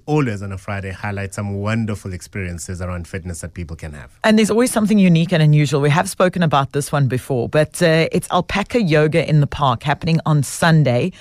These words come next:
Speaker 2: the fifth of March, from ten till eleven is the first session, twelve till one. And an alpaca is a species of a South American camel mammal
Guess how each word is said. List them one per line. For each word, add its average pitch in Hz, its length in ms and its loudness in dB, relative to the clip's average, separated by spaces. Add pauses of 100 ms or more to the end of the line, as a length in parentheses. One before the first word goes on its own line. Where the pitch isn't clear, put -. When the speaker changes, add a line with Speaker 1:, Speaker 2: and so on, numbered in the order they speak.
(300)
Speaker 2:
the 170 100 0
fifth 240 240 0
of 208 100 -2
March, 175 380 2
from 190 200 -2
ten 220 380 2
till 185 420 0
eleven 160 420 4
is 180 140 2
the 160 60 -10
first 151 340 0
session, 170 320 -2
twelve 170 440 2
till 143 220 -4
one. 135 320 0 (400)
And 196 140 4
an 196 60 2
alpaca 226 460 -2
is 220 120 -2
a 214 60 -4
species 202 400 -4
of 165 80 0
a 170 40 0
South 185 320 -2
American 165 720 4 (140)
camel 170 540 4
mammal 139 600 2